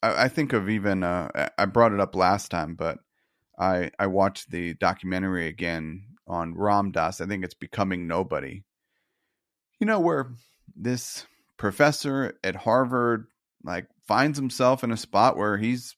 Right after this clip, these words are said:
still has all these questions, and he, he goes to, to India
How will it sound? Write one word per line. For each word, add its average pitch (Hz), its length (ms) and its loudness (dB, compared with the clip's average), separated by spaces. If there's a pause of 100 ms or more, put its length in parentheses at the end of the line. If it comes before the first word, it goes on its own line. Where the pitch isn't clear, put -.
(100)
still 123 420 2
has 117 240 0
all 107 140 4
these 120 200 -2
questions, - 680 -2
and 80 140 -8
he, 117 140 -12 (440)
he 104 140 -12
goes 104 480 2
to, 101 180 -4 (180)
to - 200 -6
India 123 600 2